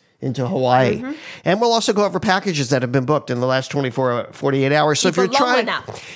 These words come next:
Speaker 1: Yeah, yeah, no, we got definitely time for it. If you're pl-, if you're planning on coming to Hawaii and you're trying to figure out how much things are costing, this is gonna be a great segment for you as we get through the big show. All right, let's get to it.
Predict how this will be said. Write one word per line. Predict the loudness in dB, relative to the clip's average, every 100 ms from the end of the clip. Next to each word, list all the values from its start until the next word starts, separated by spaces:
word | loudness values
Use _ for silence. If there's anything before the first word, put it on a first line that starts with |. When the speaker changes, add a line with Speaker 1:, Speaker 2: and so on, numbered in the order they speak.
| -4
Speaker 1:
Yeah, | 0 2 2 2
yeah, | 2 0
no, | 2 2
we | 2
got | 0 2
definitely | 0 0 -2
time | 0 0
for | 0 -4
it. | -4 -14 -4
If | -2 -2
you're | -2 0
pl-, | 0 0
if | 2 2 -2
you're | -4
planning | -2 0 0 0
on | 0
coming | 0 0 0
to |
Hawaii | 2 2 0 0
and | -4
you're | -6
trying | -2 -2
to | -2
figure | -2 0
out | 0
how | 0
much | 0 -2 -2
things | -2 -2 -2
are | -2
costing, | 2 2 0 0 0 0 -4 -14 -20 -6
this | 0 2
is | 2
gonna | 2 0
be | 2 2
a |
great | 2 0 0
segment | 0 2 2 2 -2
for | 0 0
you | 2 0 -4 -10 -16 -2
as | -2 0
we | -2
get | 2 0
through | 0 2 4 4 2
the | 0
big | 0 -2 0
show. | 0 2 2 0 -2
All | 2
right, | 2 2 -2
let's | -4 0
get | -2 0
to | 2
it. | 2